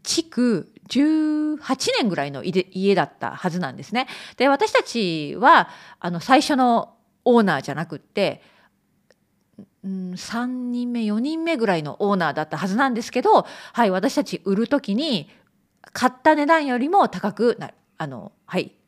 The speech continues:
売れました。<laughs> 皆さんの国ではどうですか？えー、そして、メアリーさんの二番目の質問。ね、腰痛があったと言ってましたけど、今はどうですか？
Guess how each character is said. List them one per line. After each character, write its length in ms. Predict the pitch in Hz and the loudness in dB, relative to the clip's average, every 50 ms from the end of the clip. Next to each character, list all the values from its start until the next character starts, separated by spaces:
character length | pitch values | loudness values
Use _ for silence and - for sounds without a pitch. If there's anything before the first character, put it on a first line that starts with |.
| _ _ _ _ _ _ _ - | _ _ _ _ _ _ _ 2
売 80 | 214 | 4
れ 100 | 214 226 | 4 6
ま 80 | 226 196 | 6 4
し 60 | - | 2
た。 160 | - - - - _ - _ _ _ _ _ _ _ _ _ _ _ - | 0 -2 -4 -6 _ -20 _ _ _ _ _ _ _ _ _ _ _ -14
<laughs> 680 | 175 165 - 180 156 175 - - 277 - - - - - | -14 -10 -10 -4 -4 -4 -4 -4 -8 -14 -16 -12 -2 4
皆 160 | 294 466 453 | 4 6 6
さ 100 | 494 359 | 6 4
ん 40 | 269 | 4
の 60 | 226 | 4
国 200 | 233 254 294 294 | 4 4 6 6
で 100 | 269 190 | 6 6
は 180 | 139 117 - - - | 4 2 0 -2 -2
ど 120 | 190 196 | 0 0
う 40 | - | 0
で 80 | 147 | -2
す 80 | - - | -6 -8
か？ 160 | - 196 - - _ _ _ _ - - - - - - - - | -8 -8 -8 -8 _ _ _ _ -20 -20 -20 -20 -20 -20 -10 -6
え 120 | - 196 | -4 -4
ー、 20 | - | -2
そ 120 | - 311 | -2 -4
し 60 | 294 | 0
て、 340 | - 339 320 262 - - - - | 2 4 4 2 2 -2 -10 -12
メ 160 | - 247 269 277 | -6 -2 0 2
ア 60 | 254 | 2
リ 80 | 277 | 2
ー 20 | - | 0
さ 160 | - 208 202 | 2 0 2
ん 60 | 190 | 2
の 60 | 202 | 2
二 120 | 180 190 185 | 2 2 4
番 160 | 220 294 339 | 4 4 4
目 100 | 359 339 | 2 0
の 80 | 269 233 | 0 -2
質 200 | - - - 160 | -2 -4 -8 -8
問。 180 | 151 135 - - - _ _ _ _ - | -8 -10 -12 -14 -20 _ _ _ _ -2
ね、 100 | 220 214 | 0 2
腰 260 | 208 226 262 311 311 | 4 4 4 4 2
痛 280 | - - 320 320 320 | 0 -2 -2 0 2
が 320 | 302 302 302 302 277 - 302 | 4 4 4 4 4 4 2
あ 40 | 311 | 0
っ 60 | - | 2
た 140 | - 277 277 | 0 -2 -2
と 100 | 185 170 | -2 -4
言 80 | 156 | -6
っ 40 | 165 | -6
て 140 | - - 208 | -6 -4 -4
ま 120 | 247 302 | -2 -4
し 80 | - - | -4 -6
た 100 | 285 262 | -8 -8
け 100 | - 262 | -6 -2
ど、 220 | 311 320 320 - - | 0 0 0 0 -2
今 200 | 269 294 330 311 | -4 -6 -4 -2
は 120 | 294 269 | -2 -2
ど 140 | 262 311 339 | 0 0 0
う 40 | 349 | 0
で 100 | 320 294 | 0 -2
す 100 | - - | -4 -2
か？ 180 | - 269 302 | 0 0 0